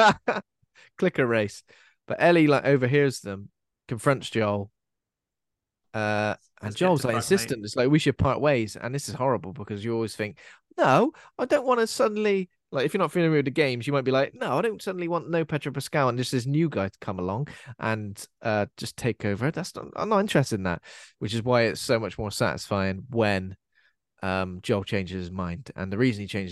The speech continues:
Speaker 1: his mind is just 'cause he's remembering, remembering Sarah. And there's even a moment, and this is a great moment, where he sees somebody in the middle of the town.
Speaker 2: Looks a
Speaker 1: So
Speaker 2: bit
Speaker 1: this
Speaker 2: like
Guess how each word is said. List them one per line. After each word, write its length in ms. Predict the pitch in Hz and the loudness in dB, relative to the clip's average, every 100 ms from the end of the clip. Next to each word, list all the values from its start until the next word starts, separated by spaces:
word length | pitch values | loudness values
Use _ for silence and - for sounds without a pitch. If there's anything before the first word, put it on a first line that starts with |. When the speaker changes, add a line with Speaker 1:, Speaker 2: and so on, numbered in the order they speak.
| 87 | -10
Speaker 1:
his 60 | |
mind 340 | 92 92 90 - | -6 -6 -6 -8
is 160 | 78 | -10
just 160 | - 90 | -10 -6
'cause 160 | 113 98 | -4 -4
he's 220 | 107 107 | -4 -2
remembering, 640 | 117 117 117 117 117 117 - - | 0 2 2 2 2 -2 -10 -2
remembering 380 | 131 127 131 | 0 2 0
Sarah. 440 | 123 160 175 131 98 - | -2 -2 -2 -2 -4 -12
And 100 | 131 - | -14 -6
there's 200 | 113 151 | 2 4
even 200 | 160 143 | 4 4
a 60 | |
moment, 340 | 143 143 110 104 | 4 4 2 -4
and 80 | |
this 160 | 143 139 | -4 -2
is 60 | 107 | -4
a 40 | |
great 220 | 98 113 87 | 2 2 2
moment, 300 | 92 90 - - 120 | -2 -6 -10 -20 -6
where 100 | 110 | -2
he 60 | 110 | 0
sees 280 | - 135 - | 2 2 4
somebody 560 | 120 113 110 110 - - | 0 2 4 2 2 0
in 240 | 135 117 113 | 2 2 0
the 60 | |
middle 240 | 117 110 107 | -2 0 -2
of 60 | |
the 80 | 104 | -4
town. 340 | - 120 101 95 | -4 -2 0 -2
Speaker 2:
Looks 220 | 135 - | -4 -8
a 60 | |
Speaker 1:
So 60 | 139 | -2
Speaker 2:
bit 100 | 180 | 0
Speaker 1:
this 80 | |
Speaker 2:
like 120 | 196 | 0